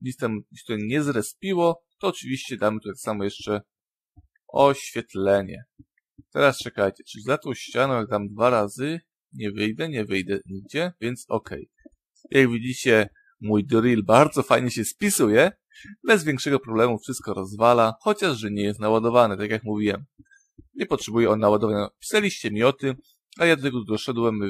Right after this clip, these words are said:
w międzyczasie, więc dzięki wam,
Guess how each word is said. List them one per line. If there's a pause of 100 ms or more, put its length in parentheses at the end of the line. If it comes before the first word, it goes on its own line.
w
międzyczasie,
więc (720)
dzięki
wam,